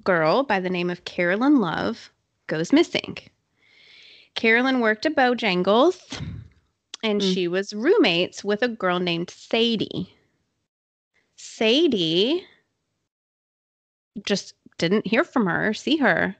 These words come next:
Speaker 1: and noticed kind of weird things about their apartment. The sheets on her bed were missing.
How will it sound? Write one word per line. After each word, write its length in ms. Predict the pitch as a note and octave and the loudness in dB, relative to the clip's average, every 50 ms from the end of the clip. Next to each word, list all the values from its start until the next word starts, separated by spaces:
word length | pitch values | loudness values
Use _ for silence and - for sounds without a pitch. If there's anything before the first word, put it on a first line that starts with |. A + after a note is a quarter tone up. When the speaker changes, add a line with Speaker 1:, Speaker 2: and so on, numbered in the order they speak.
| _ _ - | _ _ -4
Speaker 1:
and 540 | F3+ F3 F3 F3 F3 F3 F3 F3 F3 F3 - _ - | -2 -2 -2 -2 -2 -2 -2 -2 -4 -4 -6 _ -8
noticed 480 | - F3+ F3+ F3 F3+ F#3+ G3 - - - | -6 -4 -2 -2 -2 -4 -6 -8 -10 -10
kind 200 | - - F#3 F#3 | -6 -4 -2 -2
of 80 | F3+ E3+ | -2 -2
weird 340 | E3+ E3+ F3 F#3 F#3+ F3+ | 0 0 2 0 0 0
things 260 | - E3+ E3 E3 F3 - | 0 0 0 0 -2 -2
about 220 | - D#3+ D#3 D#3+ | -4 -4 -4 -2
their 120 | - - - | -2 -4 -4
apartment. 800 | - - - B3 A#3+ - - G#3+ G#3 G3+ G3 F#3+ F#3 F#3 - | -4 -4 -2 -2 -2 -2 -2 -4 -2 -2 -2 -2 -4 -4 -6
The 80 | - E3+ | -6 -6
sheets 360 | - - - E3+ E3+ - - | -6 -4 -4 -4 -6 -6 -8
on 120 | D#3+ D#3 E3 | -10 -10 -10
her 160 | D#3+ E3+ F3 | -10 -10 -8
bed 320 | F#3 - A#3 B3 B3 A#3+ | -4 -2 0 0 0 0
were 180 | A#3 A#3 A3+ A3 | 0 0 2 2
missing. 1000 | G#3+ G#3 G3+ G3+ - - - G3+ G3+ G3 F#3+ F#3 F3+ F3+ F3+ F3 E3+ F3 F3 | 2 2 2 0 0 -2 0 2 2 2 2 2 2 2 2 0 0 0 -2